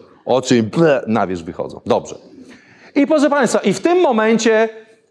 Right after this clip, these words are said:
właśnie są szkolenia z przechodzenia przez rurę. Słonie są uczone, no bo widać wyraźnie, kierownicy projektów sobie nie radzą, zgadza się? No to trzeba ich przeszkolić z prowadzenia projektów. Pomoże to coś? Nie.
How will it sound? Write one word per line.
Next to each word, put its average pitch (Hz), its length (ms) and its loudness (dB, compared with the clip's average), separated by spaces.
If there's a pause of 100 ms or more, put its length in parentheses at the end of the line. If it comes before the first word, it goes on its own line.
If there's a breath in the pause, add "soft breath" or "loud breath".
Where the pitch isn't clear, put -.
(160)
właśnie 104 540 -2
są 220 220 -2
szkolenia 247 600 0
z 240 80 -8
przechodzenia 180 540 0
przez 151 240 -2
rurę. 139 380 0 (720 soft breath)
Słonie 247 500 0
są 202 160 0
uczone, 175 420 -2
no 185 120 0
bo 233 200 -2 (160)
widać 277 400 0
wyraźnie, 196 380 0
kierownicy 240 520 0
projektów 226 480 0
sobie 202 220 0
nie 202 100 0
radzą, 151 340 0
zgadza 156 320 0
się? 220 300 0 (540 soft breath)
No 185 120 -2
to 359 120 0
trzeba 294 140 2
ich 254 140 -2
przeszkolić 233 560 0
z - 60 -8
prowadzenia 202 480 0
projektów. 240 640 -2 (200 loud breath)
Pomoże 214 440 0
to 202 140 -2
coś? 285 440 0 (840)
Nie. 370 640 0